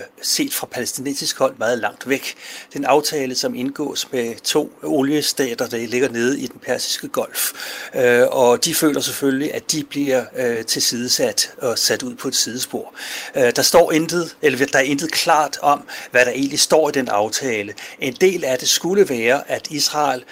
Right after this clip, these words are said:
øh, udskyder eller aflyser, øh, denne her delvise annektering af Vestbredden, og det vides ikke endnu, om det er en permanent, øh, af-, aflysning, eller om det er en, øh,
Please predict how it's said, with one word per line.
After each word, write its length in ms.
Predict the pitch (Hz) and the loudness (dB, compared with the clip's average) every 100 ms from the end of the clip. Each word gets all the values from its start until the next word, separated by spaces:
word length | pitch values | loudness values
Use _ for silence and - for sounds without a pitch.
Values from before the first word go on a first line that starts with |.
| - - - | -20 -10 0
øh, 240 | 123 120 - | 2 2 -2
udskyder 600 | 170 170 - 190 147 131 | -4 0 0 0 -2 -2
eller 220 | 131 110 | -2 -2
aflyser, 680 | 104 131 160 156 156 - 139 - - 143 | 2 4 4 0 -4 -4 -4 -8 -10 -4
øh, 240 | 123 120 | -2 0
denne 180 | 127 135 | 0 0
her 160 | 135 127 - - - | 0 -2 -8 -16 0
delvise 520 | 143 147 160 156 151 | 2 2 0 -6 -4
annektering 600 | 143 120 120 - 143 139 | -4 -6 -4 -2 -2 -4
af 120 | 113 131 | -4 0
Vestbredden, 580 | 127 - 147 143 139 143 - - | 0 0 -4 -2 -4 -8 -14 -6
og 180 | - 139 | -2 0
det 140 | 151 | 0
vides 300 | 151 160 165 | 0 -2 0
ikke 260 | 139 139 156 | 0 0 0
endnu, 240 | 127 127 120 _ _ _ _ - - - | 0 -2 -2 _ _ _ _ -20 -14 -2
om 160 | 131 120 | 0 0
det 80 | |
er 40 | 110 | -4
en 60 | |
permanent, 520 | - 117 104 143 - - - | -2 -4 0 0 -2 -8 -2
øh, 100 | 147 | 2
af-, 420 | 139 - 139 139 - | 4 6 4 2 2
aflysning, 540 | 139 139 139 - 143 | 2 2 -4 -6 -6
eller 140 | 123 | -4
om 60 | 127 | -4
det 280 | 135 131 139 | -4 -4 -4
er 60 | |
en, 280 | 139 135 123 | -4 -6 -4
øh, 100 | 131 | -6